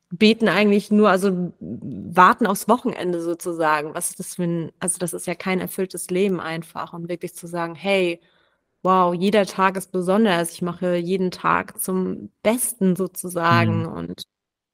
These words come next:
Speaker 1: schenk mir das, was ich brauche und
Speaker 2: Mhm.
Speaker 1: genieße es einfach.“ Und klar, es ist nicht immer leicht, es ist herausfordernd auch und auch das gehört dazu, aber ja, es ist einfach alles mit einem Bewusstsein,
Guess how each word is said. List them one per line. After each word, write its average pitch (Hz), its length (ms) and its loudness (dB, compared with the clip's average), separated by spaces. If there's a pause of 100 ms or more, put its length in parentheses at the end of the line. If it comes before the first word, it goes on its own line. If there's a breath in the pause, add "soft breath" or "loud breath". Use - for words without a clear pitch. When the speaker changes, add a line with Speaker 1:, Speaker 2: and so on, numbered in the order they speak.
(340)
Speaker 1:
schenk 190 180 0
mir 185 100 -2
das, 190 220 -4
was 180 100 -6
ich - 160 -10
brauche 170 680 2
und 165 540 -6 (840)
Speaker 2:
Mhm. 110 420 -2
Speaker 1:
genieße 208 420 4
es - 100 -8
einfach.“ 170 520 -6
Und 170 120 -6
klar, 190 260 4
es 180 80 -2
ist 175 160 -6
nicht 185 180 -4
immer 165 240 -2
leicht, 180 380 2
es 175 140 -10
ist - 60 -12
herausfordernd 170 720 -6
auch 165 140 -6
und 170 100 -16
auch 160 120 -14
das - 220 -10
gehört 170 320 -6
dazu, 202 480 -4
aber 165 380 -6 (1500)
ja, 185 220 0
es 175 80 -4
ist - 60 -6
einfach 185 240 -2
alles 185 220 -4
mit 185 140 -4
einem 180 120 -4
Bewusstsein, 180 760 -4